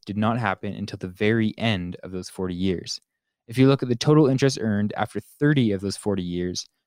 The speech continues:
those hundred dollars will not have earned three hundred eighty dollars, but only two hundred and twenty-four dollars.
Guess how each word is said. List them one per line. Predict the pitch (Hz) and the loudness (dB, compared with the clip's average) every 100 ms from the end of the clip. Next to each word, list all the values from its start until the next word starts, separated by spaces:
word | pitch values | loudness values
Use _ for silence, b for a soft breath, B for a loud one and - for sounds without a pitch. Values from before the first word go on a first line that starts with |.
| _ | _
those | 120 113 | 0 0
hundred | - 139 147 | 2 2 4
dollars | 123 98 101 - | 4 6 4 0
will | 110 | -4
not | 110 117 | 0 2
have | 113 | 2
earned | - 98 95 - | 0 0 -2 -4
three | - 113 | -6 -2
hundred | 101 - | -2 -2
eighty | 123 139 | 0 2
dollars, | 107 85 87 95 - _ _ | 4 2 2 -2 -6 _ _
but | 113 | -2
only | 104 101 92 | 0 0 -2
two | - 117 | -2 0
hundred | 101 95 92 - | 0 0 -2 -4
and | 92 | -10
twenty-four | - 90 87 - 95 | -6 -4 -4 -2 -2
dollars. | 82 - - - | -2 -6 -8 -14